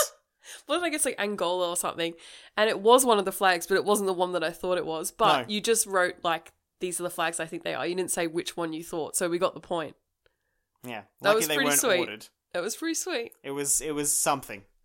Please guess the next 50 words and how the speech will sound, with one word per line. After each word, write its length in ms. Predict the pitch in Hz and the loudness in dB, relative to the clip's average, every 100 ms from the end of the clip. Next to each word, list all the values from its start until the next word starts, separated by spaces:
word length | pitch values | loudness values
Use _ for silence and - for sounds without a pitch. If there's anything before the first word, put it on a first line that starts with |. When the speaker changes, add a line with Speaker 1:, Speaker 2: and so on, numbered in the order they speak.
| - - | -16 -6
Speaker 1:
Yeah. 100 | 170 | -4
Speaker 2:
that 100 | 131 | -4
happened 320 | 123 127 117 | -6 -8 -8
to 100 | 120 | -6
us 260 | 120 - 113 _ | -4 -6 -8 _
one 220 | 123 120 | -8 -6
time. 320 | 120 101 95 _ - - | -8 -10 -12 _ -20 -10
Yeah. 160 | 233 | -8
Speaker 1:
We 80 | 254 | -6
came, 200 | 349 392 | -2 -2
like, 200 | 359 - | -2 -4
fourth 340 | - 196 254 | -4 -4 -4
in 60 | 294 | -6
that 120 | 208 | -8
trivia. 440 | - 170 151 156 - _ _ _ _ - | -8 -8 -8 -16 -20 _ _ _ _ -14
Did 80 | 220 | -8
we? 120 | 427 - _ _ _ _ | -8 -10 _ _ _ _
Speaker 2:
I 60 | 185 | -4
don't 200 | 269 208 | -4 -4
know. 380 | 151 208 302 311 226 | -4 -4 -8 -14 -10
Speaker 1:
Oh. 260 | 175 170 - _ _ _ | -10 -10 -16 _ _ _
Speaker 2:
I 100 | - | -8
didn't 120 | 202 240 | -6 -6
really 160 | 240 | -8
play. 480 | 233 156 175 113 131 - - | -4 -2 -2 -2 -6 -8 -16
<laughs> 140 | - | -12
Speaker 1:
I 80 | 170 | -10
was 120 | 180 | -8
a 40 | 202 | -10
bit 120 | 220 | -10
confused 420 | 175 165 160 160 | -12 -10 -10 -10
by 140 | 147 147 | -10 -10
the 60 | |
end 120 | 147 | -12
of 80 | 151 | -12
it. 140 | - _ - | -16 _ -10
Speaker 2:
<laughs> 520 | 160 123 _ _ _ | -10 -10 _ _ _
Speaker 1:
Been 140 | 185 | -12
drinking 340 | 170 156 - 156 | -10 -14 -12 -14
a 40 | |
lot. 200 | 156 - _ _ _ | -14 -16 _ _ _
Speaker 2:
<laughs> 220 | _ - 175 - - 226 - 240 269 - 240 - - | _ -10 -10 -10 -8 -8 -6 -6 -6 -6 -12 -14 -8
Speaker 1:
That's 220 | 339 392 | -4 -2
really 100 | 381 | -2
surprising, 460 | - - 202 196 | -2 -4 -6 -6
isn't 160 | 180 185 | -8 -8
it? 120 | 151 - _ - | -10 -14 _ -18
Speaker 2:
That's 160 | - | -14
a 40 | 131 | -10
shock. 340 | - 104 | -8 -8